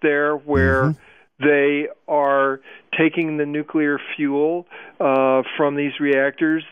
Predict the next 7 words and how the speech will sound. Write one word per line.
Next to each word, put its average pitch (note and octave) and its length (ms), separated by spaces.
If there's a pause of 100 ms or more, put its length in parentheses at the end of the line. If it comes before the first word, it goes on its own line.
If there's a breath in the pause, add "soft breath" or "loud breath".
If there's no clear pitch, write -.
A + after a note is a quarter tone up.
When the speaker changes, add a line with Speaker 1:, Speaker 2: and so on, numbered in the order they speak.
Speaker 1:
They C#3 240
put D3+ 260
it D3+ 220
into, C3+ 760 (300 loud breath)
uh, C3 200
nitric C3+ 600
acid, C#3 640